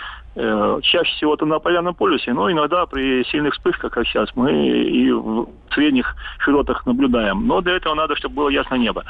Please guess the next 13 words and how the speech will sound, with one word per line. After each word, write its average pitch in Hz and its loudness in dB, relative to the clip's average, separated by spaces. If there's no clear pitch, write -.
К - -14
сожалению, 160 2
у 160 2
нас 170 2
в 135 -8
ближайшие 139 -2
дни 156 -4
ясного 131 -2
неба 120 2
не 123 -4
предвидится, 160 -2
поэтому 143 0
увидеть 135 0